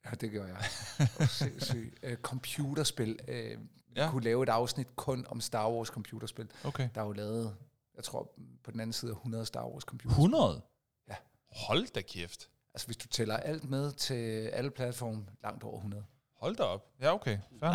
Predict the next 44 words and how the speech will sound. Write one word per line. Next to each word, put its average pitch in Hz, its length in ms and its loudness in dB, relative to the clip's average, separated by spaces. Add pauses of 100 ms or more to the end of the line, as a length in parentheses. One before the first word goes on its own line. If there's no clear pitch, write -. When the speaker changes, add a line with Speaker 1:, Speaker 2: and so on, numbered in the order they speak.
Speaker 1:
Langt. - 400 0 (420)
Speaker 2:
<laughs> - 1300 4
Speaker 1:
Det 123 80 0
er 120 40 0
så 139 120 8
også 135 260 10
langt 110 320 4
fra 113 180 6
dem 107 140 4
alle 113 120 4
sammen, 120 220 4
der 113 60 4
er 104 40 4
gode, 120 400 2
men 107 140 0
der 98 100 0
er 104 140 0
nogle 107 220 2
Speaker 2:
Ja, 98 80 8
ja. 113 60 8
Speaker 1:
rigtig 110 240 2
gode 113 240 -2
imellem. 113 320 -4
Speaker 2:
Okay, 185 340 2 (180)
cool. 196 180 0 (1160)
Okay, 113 300 4
kan 117 180 2
du, 113 300 2
kan 113 120 6
du 107 80 6
nævne 139 320 8
et, 127 160 2
øh, 120 60 4
bare 117 160 8
lige 113 160 4
off 110 200 8
top 113 300 6 (240)
of 113 240 4
your 110 120 4
head? 110 140 4 (400)
Øh, 110 60 4 (320)
Speaker 1:
Ja, 95 80 6
sagtens. 98 600 4
Øh, 101 580 -2